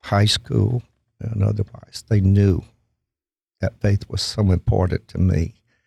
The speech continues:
and they supported me in that. That's really special,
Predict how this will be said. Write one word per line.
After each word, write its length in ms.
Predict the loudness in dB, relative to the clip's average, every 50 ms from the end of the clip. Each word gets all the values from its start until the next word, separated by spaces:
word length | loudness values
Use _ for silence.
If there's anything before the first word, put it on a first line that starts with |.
| _ _ _ _ _ _ _ _ _ _ _ _ _ _ _ _ _
and 240 | 0 2 4 4 4
they 140 | 2 2 0
supported 560 | -2 -6 -8 -6 -2 -2 0 0 0 -2 -4
me 200 | -4 -6 -6 -6
in 120 | -8 -10
that. 220 | -12 -12 -14 -16 -20 _ _ _ -6
That's 420 | -6 -6 -6 -8 -12 -14 -14 -18 _ _
really 260 | -6 -4 -4 -4 -4
special, 520 | -6 -6 -4 -4 -4 -2 -4 -8 -10 -16